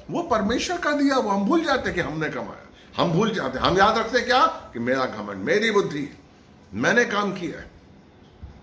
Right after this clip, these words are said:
मैंने किया। इसलिए बाइबल कहती है, यिर्मयाह नौ का तेईस चौबीस, कि "धनवान अपनी बुद्धि पर घमंड ना करे और बुद्धिमान अपनी बुद्धि पर घमंड ना करे, धनवान अपने ध-, धन पर घमंड ना करे,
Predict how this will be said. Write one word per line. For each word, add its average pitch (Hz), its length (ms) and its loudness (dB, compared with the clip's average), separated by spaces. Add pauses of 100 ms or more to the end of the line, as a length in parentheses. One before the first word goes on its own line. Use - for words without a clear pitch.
(220)
मैंने 233 280 2
किया। 196 220 -2
इसलिए 185 760 0
बाइबल 196 240 4
कहती 208 280 -2
है, 196 100 -2
यिर्मयाह 202 320 4
नौ 196 200 2
का 214 160 -2
तेईस 202 360 -2
चौबीस, 202 540 -2 (520)
कि 160 80 -2
"धनवान 180 460 0
अपनी 214 200 -4
बुद्धि 180 320 0
पर 214 140 -2
घमंड 196 320 0
ना 214 100 2
करे 175 540 -2 (920)
और 202 680 0
बुद्धिमान 202 440 0
अपनी 214 240 0
बुद्धि 196 340 0
पर 226 160 2
घमंड 190 260 2
ना 202 160 4
करे, 196 280 0
धनवान 185 360 4
अपने 202 240 -2
ध-, 131 260 -6
धन 180 340 -4
पर 220 80 0
घमंड 196 300 0
ना 196 100 4
करे, 220 480 0